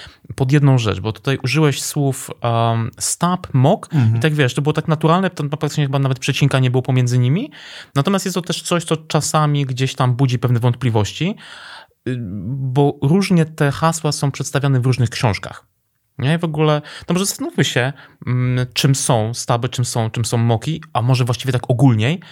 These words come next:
Speaker 1: e, czym są test double.
Speaker 2: Mhm. Okej, jak ja na to patrzę, to tak jak powiedziałeś, test double to są obiekty, które symulują mi działanie prawdziwych, e,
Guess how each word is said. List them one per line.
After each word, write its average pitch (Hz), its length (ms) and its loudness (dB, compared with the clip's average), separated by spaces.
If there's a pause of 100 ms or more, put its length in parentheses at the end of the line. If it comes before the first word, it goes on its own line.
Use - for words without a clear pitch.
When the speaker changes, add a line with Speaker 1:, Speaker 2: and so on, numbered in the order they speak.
(300)
Speaker 1:
e, 117 100 -2
czym 143 160 0
są 135 180 0
test 117 300 -2
double. 104 380 -2
Speaker 2:
Mhm. 127 360 2 (440)
Okej, 110 560 -2 (100)
jak 131 200 -4
ja 143 80 4
na 147 80 0
to 147 120 -10
patrzę, 127 380 -4
to 190 60 -16
tak 156 120 -8
jak 151 140 -4
powiedziałeś, 110 400 -4
test 123 260 -8
double 120 420 0 (280)
to 139 120 -6
są 139 340 -4 (1400)
obiekty, 127 840 -2 (300)
które 151 1000 0
symulują 156 840 -4
mi 147 180 -8
działanie 139 480 -2
prawdziwych, 123 1000 -6
e, 110 380 -6